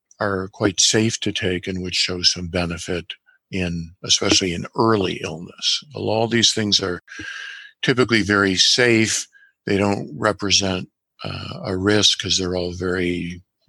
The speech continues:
good companies that follow good manufacturing practices, and they're not contaminated. So they're, they're quite safe. The risk is quite low. The benefits are somewhere between possible and likely.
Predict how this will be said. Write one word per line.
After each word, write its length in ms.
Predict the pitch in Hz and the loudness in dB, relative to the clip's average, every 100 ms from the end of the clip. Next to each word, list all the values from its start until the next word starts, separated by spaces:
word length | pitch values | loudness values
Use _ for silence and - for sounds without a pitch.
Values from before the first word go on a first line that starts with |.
| 127 | 0
good 240 | 104 92 | 0 0
companies 720 | - 110 95 95 92 90 90 | 0 0 0 2 2 2 2
that 180 | 85 82 | 0 -4
follow 300 | 92 85 87 | -2 -2 -4
good 240 | 92 92 | -6 -4
manufacturing 720 | 87 85 85 - 92 - 95 85 | -4 -4 -4 -4 -2 -2 -2 -4
practices, 800 | - 87 87 - - 92 87 87 | -4 -4 -4 -2 -2 -2 0 -2
and 140 | 90 | -2
they're 100 | 90 | -8
not 280 | 90 92 - | -6 -6 -8
contaminated. 800 | - 90 104 95 95 90 90 - | -10 -4 -2 0 -2 -2 -4 -4
So 100 | - | -4
they're, 220 | 90 95 - - - - - | -4 -6 -10 -14 -14 -10 -6
they're 100 | 98 | -4
quite 380 | - 110 107 | 0 2 2
safe. 540 | - - 123 95 92 - | 2 4 4 4 0 -4
The 100 | 90 | -2
risk 320 | 98 95 - | 0 0 0
is 140 | 95 | -2
quite 320 | - 101 92 123 | -2 -6 -6 -6
low. 420 | 101 92 90 90 - - - - - _ - | -4 -4 -4 -8 -16 -18 -18 -18 -20 _ -8
The 100 | 98 | 0
benefits 720 | 104 107 110 - 107 95 110 | 2 4 2 2 0 2 2
are 360 | 95 98 95 95 | 2 0 -2 -6
somewhere 560 | - - - 135 131 110 | -2 2 4 4 2 2
between 600 | 104 95 - 104 101 92 | 0 -2 -2 -2 -2 -4
possible 680 | - 107 101 - 95 95 | -2 0 2 0 0 -2
and 120 | 85 87 | -4 -4
likely. 680 | 85 90 107 - 139 151 | -2 -2 -4 -4 -4 -4